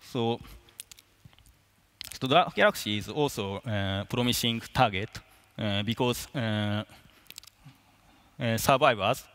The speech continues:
uh, distribute more concentrate. This, what you can see from this figure is, uh, uh, a-, average number of population three stars, uh, per subhalos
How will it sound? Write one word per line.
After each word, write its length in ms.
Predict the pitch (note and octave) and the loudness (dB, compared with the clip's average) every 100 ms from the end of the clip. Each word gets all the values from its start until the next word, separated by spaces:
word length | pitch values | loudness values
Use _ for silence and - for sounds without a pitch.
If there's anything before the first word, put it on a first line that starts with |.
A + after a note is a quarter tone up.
| A2 | -6
uh, 380 | G2+ F#2+ F#2+ G2+ - - | -2 0 -2 -4 -8 -2
distribute 540 | B2+ B2 G#2+ A2 - A2+ | -2 0 0 -2 -2 -2
more 160 | A2+ | -2
concentrate. 800 | - A#2+ A#2+ A2 A2+ G2 E2+ - - - - _ _ _ _ - - _ _ _ _ _ _ _ _ _ _ _ | 0 -2 0 -2 -2 -4 -4 -12 -20 -20 -20 _ _ _ _ -20 -20 _ _ _ _ _ _ _ _ _ _ _
This, 380 | - E3+ - - - - - | -6 -4 -4 -12 -18 -20 -8
what 240 | - F3+ - | 0 0 2
you 100 | F3+ | 0
can 200 | D3 A#2+ | 2 2
see 180 | - A2 | 0 -4
from 240 | A#2 G#2+ | -4 -2
this 200 | B2 - | -2 -2
figure 360 | C3 G#2 F2 - - - - | -2 2 2 2 -6 -20 -4
is, 260 | A#2+ A2+ G#2+ | 0 0 0
uh, 180 | G#2+ A2+ | -2 -2
uh, 420 | B2+ G#2+ G#2 G#2+ - _ _ _ _ _ _ _ _ - | -4 -2 -2 -2 -6 _ _ _ _ _ _ _ _ -8
a-, 100 | D3 - _ - | -8 -8 _ 2
average 440 | D3+ E3 F3+ - | 4 6 4 2
number 300 | D#3 E3+ D3+ | 2 2 4
of 360 | A2 G2 G2 G2 | 0 0 -6 -6
population 520 | - C3+ C3 B2+ B2+ | -4 0 2 0 -6
three 320 | A#2+ A#2 A2+ A2 | -4 -2 0 -2
stars, 460 | - G2 B2+ - - - - | -2 0 0 -2 -14 -20 -6
uh, 200 | A2 G#2 | -2 -2
per 260 | - A#2+ A#2 | 2 4 4
subhalos 800 | - B2 A#2+ - B2+ G2+ D3+ - | 4 0 0 0 0 0 -6 -10